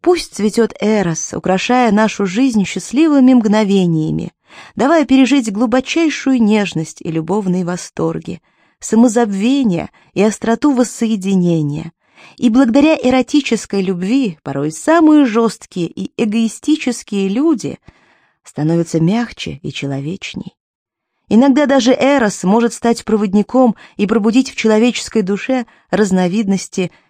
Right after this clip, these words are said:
иной любви. Однако именно Эрос, приносящий влюбленным и любящим блаженство и наслаждение, дает своим приверженцам и самые неисцелимые страдания.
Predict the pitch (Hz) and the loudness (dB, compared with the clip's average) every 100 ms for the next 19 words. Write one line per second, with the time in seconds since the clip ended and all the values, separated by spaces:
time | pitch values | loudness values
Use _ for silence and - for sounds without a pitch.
0 | _ _ 165 196 262 185 131 135 135 151 | _ _ 0 2 0 -2 -4 -6 -10 -14
1 | - _ _ _ _ _ _ 170 180 247 | -18 _ _ _ _ _ _ 0 2 2
2 | 262 240 277 330 302 277 262 262 - 208 | 2 -2 2 6 6 8 6 2 0 0
3 | 190 160 - - _ _ _ 180 196 220 | 2 -2 -6 -16 _ _ _ 0 2 2
4 | - 285 254 - 208 196 196 196 254 254 | 2 2 2 0 -2 0 0 2 4 4
5 | 175 160 - _ _ - 208 277 233 202 | 2 -2 -8 _ _ -4 2 2 2 -2
6 | - 190 180 175 185 170 214 190 - 151 | -2 0 2 2 2 2 0 -2 -4 -2
7 | 151 151 147 143 143 196 269 208 160 165 | -2 -2 -6 -8 -4 -2 0 -2 -4 -12
8 | _ _ _ _ _ _ _ _ 151 160 | _ _ _ _ _ _ _ _ -4 0
9 | 302 - 247 277 277 240 240 220 233 220 | 0 -2 -2 0 0 0 -2 0 -2 -4
10 | 214 - 196 - _ _ _ _ _ - | -8 -8 -10 -12 _ _ _ _ _ -4
11 | 185 - 214 277 302 302 277 254 254 - | -4 -2 0 2 4 6 6 6 4 0
12 | - 214 180 196 196 185 - 175 160 147 | -4 -2 -2 -2 -4 -8 -8 -8 -6 -8
13 | 135 151 165 | -8 -12 -14